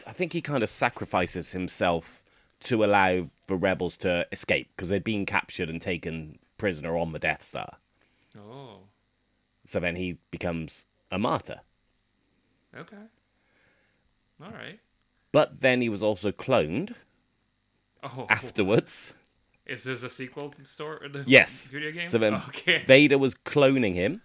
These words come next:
Speaker 1: so he could still have a secret apprentice. Um, 'cause his whole, his, Vader's whole plan was, or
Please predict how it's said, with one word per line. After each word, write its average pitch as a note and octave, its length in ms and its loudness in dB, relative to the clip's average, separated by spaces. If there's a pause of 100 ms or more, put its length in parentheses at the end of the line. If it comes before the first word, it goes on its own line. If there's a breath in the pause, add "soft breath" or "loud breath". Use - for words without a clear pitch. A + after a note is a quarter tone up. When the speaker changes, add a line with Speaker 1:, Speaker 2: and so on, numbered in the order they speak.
(140)
Speaker 1:
so G#2 220 0
he G2+ 180 0
could G2 320 0 (340)
still C#3 400 2
have F#2 200 2
a F2 40 -4
secret F2 300 -6
apprentice. E2+ 640 -6 (500 soft breath)
Um, E2 500 -4 (1300)
'cause B2 220 2
his A2+ 180 -4
whole, C#3+ 260 4 (120)
his, G#2 200 -10 (160)
Vader's C3+ 320 2
whole G#2+ 160 2
plan F#2 320 -2
was, E2+ 280 -2
or G2 260 -2